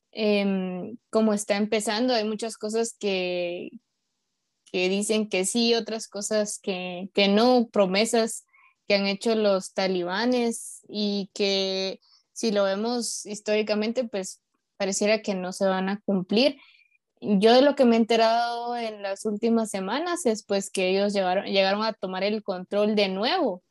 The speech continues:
a, a este país, porque ya lo habían hecho una vez. Eh, ya salí, hasta el presidente ya huyó de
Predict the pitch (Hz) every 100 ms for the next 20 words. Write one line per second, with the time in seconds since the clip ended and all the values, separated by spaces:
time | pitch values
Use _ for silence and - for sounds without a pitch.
0 | _ _ _ _ _ _ - 202 202 190
1 | 185 185 202 202 233 220 196 214 330 -
2 | - - 208 208 208 208 208 202 208 208
3 | 214 214 202 196 247 330 - - - 202
4 | 196 190 185 185 175 190 208 208 220 226
5 | 220 196 185 - _ - 214 185 190 185
6 | 208 - 202 202 - 202 190 - - -
7 | 208 196 185 170 185 349 339 214 190 190
8 | 196 202 202 202 226 226 185